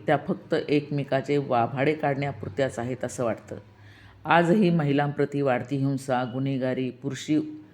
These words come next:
वरचष्मा, कौटुंबिक, सामाजिक मानसिकता बदलणे यावर सातत्यानं काम झालं पाहिजे.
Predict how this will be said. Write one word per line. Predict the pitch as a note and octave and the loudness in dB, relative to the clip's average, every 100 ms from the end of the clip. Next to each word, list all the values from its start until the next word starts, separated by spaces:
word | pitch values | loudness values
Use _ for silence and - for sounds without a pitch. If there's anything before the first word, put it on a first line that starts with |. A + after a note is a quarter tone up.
| - D3 | -6 -2
वरचष्मा, | D3 C#3 C3+ - B2+ A#2+ | 0 0 -2 -2 -6 -6
कौटुंबिक, | A#2+ D3 D3 D3 C#3+ C#3 | 0 0 2 0 0 -2
सामाजिक | C#3 C#3 C3 C3+ C3 - | -4 -6 -2 -2 -4 -4
मानसिकता | C3+ B2+ B2+ C#3 - C3 | -2 -2 -4 -10 -6 -4
बदलणे | A#2 B2 B2+ A#2+ A2+ - - - - | -2 -2 -2 -2 -4 -8 -20 -14 -4
यावर | D3+ D3+ | 0 0
सातत्यानं | D3+ C3+ - C3+ - C#3+ D#3 | 2 0 0 -4 0 0 0
काम | D3 C3+ C3+ | -2 -2 -2
झालं | B2 B2 | -4 -6
पाहिजे. | A#2 A#2+ - | -6 -8 -10